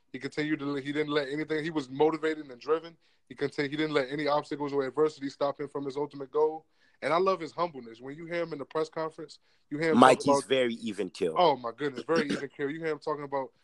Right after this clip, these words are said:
Speaker 1: uh, one of the guys, one of the media reporters asked him about, uh, "What, what do you think about, do you, do you feel like you've taken that mantle as the best player in the league?"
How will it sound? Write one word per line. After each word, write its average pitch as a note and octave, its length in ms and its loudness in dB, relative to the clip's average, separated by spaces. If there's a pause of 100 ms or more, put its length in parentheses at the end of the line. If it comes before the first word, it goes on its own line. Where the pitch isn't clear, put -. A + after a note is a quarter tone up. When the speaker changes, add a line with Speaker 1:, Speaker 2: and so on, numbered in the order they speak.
(140)
Speaker 1:
uh, C3 160 -4
one D3+ 160 0
of D3 60 -2
the C#3 60 -6
guys, C#3 300 0
one D#3 140 0
of D3+ 80 0
the D3 80 0
media D3 260 -2
reporters C#3 440 -2
asked C#3+ 240 -2
him C#3 100 -8
about, B2+ 340 -4 (320)
uh, B2+ 360 -2 (100)
"What, D3 200 -2
what D#3 100 -2
do D3+ 60 -12
you D3 100 -18
think C#3+ 160 -2
about, C3 200 -4
do C3 60 -12
you, D#3 140 -4
do C3 120 -16
you D3+ 100 -6
feel D3+ 140 2
like C#3+ 140 6
you've D3 160 -6
taken C#3+ 220 2
that C#3 120 2
mantle C#3+ 340 -2
as C3 80 0
the B2 80 -6
best C#3+ 200 0
player D3 160 2
in C#3+ 60 -2
the C#3 80 -4
league?" D3+ 260 0